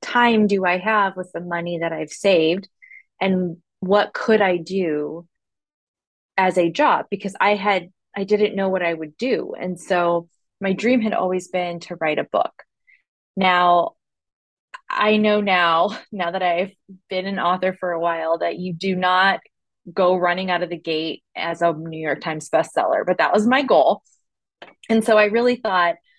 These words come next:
"I'm gonna write a book, I'm gonna be a New York Times bestseller, and I'm just gonna write for the rest of my life, and that's gonna be great." So I really felt this energy around creation,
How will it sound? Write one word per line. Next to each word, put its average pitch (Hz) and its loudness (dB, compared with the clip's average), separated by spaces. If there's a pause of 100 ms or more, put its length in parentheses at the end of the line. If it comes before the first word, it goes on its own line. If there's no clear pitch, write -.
(500)
"I'm 220 -2
gonna 214 0
write 170 -6
a 156 -14
book, 262 -2
I'm 185 -14
gonna 175 -12
be 170 -8
a 165 -6
New 190 -2
York 262 0
Times 240 -2
bestseller, 190 0
and 175 -6
I'm 202 -4
just 214 -8
gonna 185 -2
write 180 -2
for 196 -20
the 196 -4
rest 185 -2
of 170 -16
my 170 -6
life, 170 -2 (120)
and 165 -4 (200)
that's 175 0
gonna 165 -6
be 160 -10
great." - -4 (840)
So 233 2
I 233 8
really 285 4
felt 226 0
this 202 -8
energy 190 -4
around 170 -4 (100)
creation, 220 -2